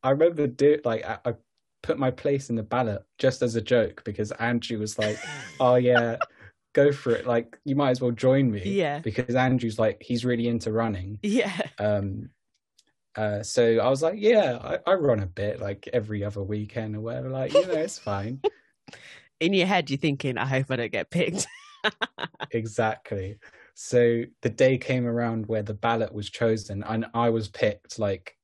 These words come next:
Speaker 2: <laughs>
Speaker 1: like, that's re-, that was, I was like, "What?" I still don't believe it.
Speaker 2: <laughs>
Speaker 1: Um, so we've used this opportunity now to, um, use the screen prints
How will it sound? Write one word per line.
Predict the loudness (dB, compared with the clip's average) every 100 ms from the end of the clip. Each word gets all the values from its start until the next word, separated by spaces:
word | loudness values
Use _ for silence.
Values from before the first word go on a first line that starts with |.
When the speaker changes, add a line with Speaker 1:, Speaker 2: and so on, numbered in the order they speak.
| _
Speaker 2:
<laughs> | -16 -16 -18 -10
Speaker 1:
like, | -6 -6 -6 _
that's | -4 -4 -6 -4
re-, | -2 -2 -2
that | -4 -2
was, | -4
I | 0
was | 2
like, | 2 0
"What?" | 2 0 0 -8 _ _
I | -2
still | 4 6
don't | 6 4
believe | 2 2 0 -2
it. | -6 -8 -14
Speaker 2:
<laughs> | -16 _ _ _ -20 -10 -8
Speaker 1:
Um, | -6 -8 -8 -12 -16
so | -4 6 6 6 2 -4 -10 _
we've | -4 -4 -2
used | -2 0
this | -4 -6
opportunity | -6 -6 -6 -2 -2 -2 -4
now | -4 -4 -4
to, | -4 -2 -2 -4 -8 _ _ _ -4
um, | 0 0 -2 -8 -10
use | -6 -4 -4
the | -8
screen | -10 -6 -2 -2
prints | -4 -4 -4 -10 -14 -16